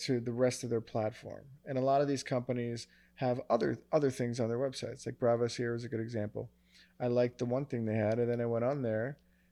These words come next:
and I was like, "Wait, there's a bunch of other stuff on here that I wanna try out." And so I bought a bunch of stuff, right? And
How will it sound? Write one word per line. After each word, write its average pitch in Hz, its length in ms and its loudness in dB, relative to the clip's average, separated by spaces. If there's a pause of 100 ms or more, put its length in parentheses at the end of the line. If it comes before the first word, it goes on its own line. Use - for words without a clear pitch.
and 131 100 -2
I 123 40 2
was 123 80 0
like, 123 100 2
"Wait, 151 260 2
there's 131 180 -2
a - 40 -8
bunch 131 220 -2
of - 80 -2
other 170 140 -4
stuff 123 320 -6
on 117 120 -2
here 117 140 0
that 110 100 -2
I 110 60 -2
wanna 113 160 -4
try 117 180 -8
out." - 240 -10 (260)
And 131 120 -10
so 120 100 0
I 117 60 2
bought 156 200 2
a - 20 0
bunch - 240 -2
of - 60 -12
stuff, - 380 -16 (220)
right? 120 320 0 (840)
And 127 500 0